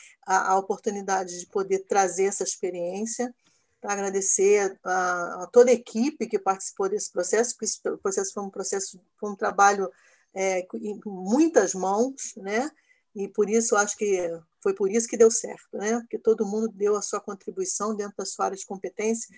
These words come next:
e, no final das contas, o resultado foi positivo. Lamentamos que não pôde ser dada uma continuidade, mas a semente foi plantada e agora eu acredito que outras empresas estão colhendo esse,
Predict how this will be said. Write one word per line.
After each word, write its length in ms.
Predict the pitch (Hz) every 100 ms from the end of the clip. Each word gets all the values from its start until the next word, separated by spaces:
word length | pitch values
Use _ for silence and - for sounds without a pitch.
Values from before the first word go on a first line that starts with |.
| - - _ _ _ _
e, 140 | 208
no 100 | 208
final 240 | 196 208 202
das 180 | 196 -
contas, 340 | 214 220 208
o 20 |
resultado 380 | 208 196 - 202
foi 120 | -
positivo. 580 | 196 208 185 175 - 165 -
Lamentamos 800 | 196 214 208 - 196 185 190 - - _ _ -
que 180 | 208 196
não 180 | 190
pôde 300 | 190 - 190
ser 200 | - 202
dada 240 | 190 190 185
uma 120 | 185
continuidade, 800 | - 185 202 196 190 208 254 262
mas 220 | 240 247
a 60 | 247
semente 400 | 247 240 226 226
foi 140 | -
plantada 600 | 226 233 220 208 208 226 233
e 80 |
agora 580 | 233 208 196 214 220 233 - - _
eu 80 | 190
acredito 400 | 196 202 220 226
que 100 | -
outras 460 | 202 214 233 196 196
empresas 560 | 180 185 190 208 208
estão 180 | - 220
colhendo 380 | - 220 196 196
esse, 160 | 190